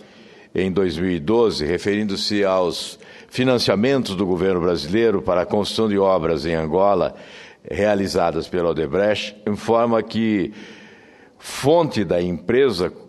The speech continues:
contra-, contatada pelo jornal Expansão esclareceu que os referidos empréstimos se inscrevem na linha cinco e foram abertos para o governo angolano, que é uma regra básica mundial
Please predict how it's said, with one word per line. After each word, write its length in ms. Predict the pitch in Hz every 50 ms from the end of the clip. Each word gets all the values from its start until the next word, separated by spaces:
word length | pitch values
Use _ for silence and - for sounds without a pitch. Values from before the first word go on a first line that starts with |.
| - -
contra-, 460 | - 87 85 82 76 - 90 85 82
contatada 920 | - - - - 98 101 95 - - 87 80 - - 95 85 85 76 82 76
pelo 260 | - - 82 76 76
jornal 460 | 69 80 80 78 73 80 80 78 78
Expansão 760 | 76 - - - 87 82 78 76 - 120 120 123 117 92 - - - - - - - - -
esclareceu 800 | 110 - - - 143 143 139 139 131 113 - - 151 156 147 135
que 100 | - 135
os 140 | 131 104 98
referidos 520 | 131 139 - - 127 139 160 165 139 120
empréstimos 760 | 127 113 104 - 117 117 131 143 143 - - 143 139 127 - -
se 80 | 127
inscrevem 500 | 113 107 - - 120 131 143 139 131 131
na 200 | 123 117 110 107
linha 420 | 104 107 123 135 135 131 120 104 - - - - -
cinco 720 | - - - - - 160 165 151 123 - - - 80 - - - - - - - - - - - - - - -
e 140 | 110 117
foram 400 | 104 - - 131 139 143 143 139
abertos 560 | 120 95 82 98 113 110 110 107 107 - - -
para 320 | - - 101 95 95 98
o 20 |
governo 380 | 92 90 98 92 107 123 123 120
angolano, 760 | 113 107 104 104 95 90 90 90 87 80 71 65 62 69 67 - - - - _ - - - - - - - _
que 120 | - 107
é 60 | 107 107
uma 220 | 107 110 117 110
regra 360 | 104 104 98 101 123 139 131
básica 580 | 101 85 101 101 107 113 117 107 104 - 117 107
mundial 920 | 107 117 143 147 139 113 110 110 104 104 110 113 120 120 120 - -